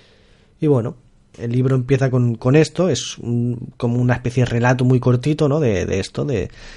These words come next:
de cómo una niebla amenaza esta ciudad, los más valientes se quedan para hacer frente y bueno, pues ahí acaba. O sea que la niebla se acerca a ellos, los envuelve y ya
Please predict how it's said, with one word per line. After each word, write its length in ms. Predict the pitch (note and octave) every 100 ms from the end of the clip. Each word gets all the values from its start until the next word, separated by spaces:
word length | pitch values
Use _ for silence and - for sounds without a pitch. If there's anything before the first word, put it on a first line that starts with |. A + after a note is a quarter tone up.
| - -
de 120 | A2
cómo 360 | A#2 A2+ A2+ A2+
una 280 | A#2+ A#2+
niebla 300 | A#2+ B2+ B2
amenaza 340 | A#2+ A#2+ A#2+ A#2+
esta 200 | - A#2+
ciudad, 460 | B2+ C#3 F#3 A3 - _
los 160 | - -
más 120 | G#2
valientes 380 | G#2+ A2+ A2 D3+
se 100 | A#2+
quedan 360 | D#3+ F3 G3+ - - - - - - -
para 140 | A#2+ A2+
hacer 200 | B2+ B2
frente 380 | C#3+ D#3+ D#3+
y 40 | E3+
bueno, 220 | A2 -
pues 360 | - - - - _ - - _ _ _ _ - - -
ahí 720 | - A2 A#2 A#2 A2+ A2 G#2 - _ _ _
acaba. 420 | A#2+ - - - - _ _ _ _ _ _ _
O 40 | -
sea 200 | G#2 G#2
que 180 | G#2 G#2
la 140 | A2
niebla 680 | A#2+ B2+ B2 A#2 A#2 A2+ -
se 160 | - A#2
acerca 340 | A#2+ A2+ C3
a 60 | E3+
ellos, 360 | G3 G#3+ -
los 220 | A#2 A2
envuelve 480 | A2+ B2 F3 G3 A3+
y 200 | D3 A2+ - - - - - - - - _ _ _ -
ya 320 | A#2+ C3+